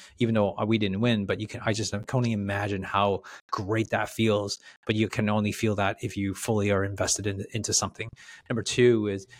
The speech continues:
you know, in life, sometimes you gotta take those opportunities. It doesn't come very often. Uh, for me, it was the Super Bowl, and, and I know I, I, even though I've been to one, I still haven't been to one that they won. Uh, I still wanna be part of that. And so I think for you, sometimes it might be something else. And, you know, sometimes an opportunity arises,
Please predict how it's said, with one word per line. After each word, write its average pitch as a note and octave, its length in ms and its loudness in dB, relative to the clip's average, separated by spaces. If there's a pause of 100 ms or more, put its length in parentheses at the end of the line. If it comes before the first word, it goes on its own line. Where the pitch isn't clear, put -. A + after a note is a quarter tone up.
(200)
you A2+ 80 -4
know, A2 140 0
in A#2 120 -4
life, A2 180 2
sometimes G#2+ 380 -2
you G2+ 80 -2
gotta G2+ 300 0
take A2 180 -2
those G#2 160 -2
opportunities. G2+ 680 -2
It G2 80 -4
doesn't G#2+ 220 -2
come G2+ 260 0
very F#2+ 220 4
often. F#2 440 -4 (340)
Uh, F#2 140 2
for G2+ 140 -2
me, G#2+ 240 6
it - 40 4
was G2 220 -2
the - 80 -6
Super G#2+ 200 0
Bowl, G#2+ 280 2
and, G2 220 -2
and G2 280 -4
I G2 40 -4
know G2+ 160 2
I, G2 80 4
I, - 240 -4
even A2+ 160 2
though G#2+ 100 4
I've G#2 140 2
been A2+ 140 0
to B2 100 0
one, G#2 260 0
I G#2 140 0
still - 260 -4
haven't G#2 200 2
been G2+ 100 -2
to G#2 80 -4
one G2 160 -2
that F#2+ 100 -2
they G2+ 120 -2
won. F#2+ 360 -4 (380)
Uh, F#2+ 140 2
I F2+ 100 -2
still A2 160 0
wanna G2+ 180 0
be G#2 120 -2
part G#2 240 0
of F#2 100 -6
that. - 260 -2 (440)
And G2+ 280 2
so G#2+ 200 4
I G#2 40 6
think - 300 0
for A#2+ 140 -2
you, A#2 280 4
sometimes G#2 460 0
it G#2 60 0
might G#2+ 160 4
be A2 160 2
something B2 280 0
else. - 280 -2
And, G2+ 240 -2
you A2 140 -2
know, G2 100 0
sometimes G#2+ 400 0
an G#2 80 2
opportunity G#2+ 480 -2
arises, G2 580 0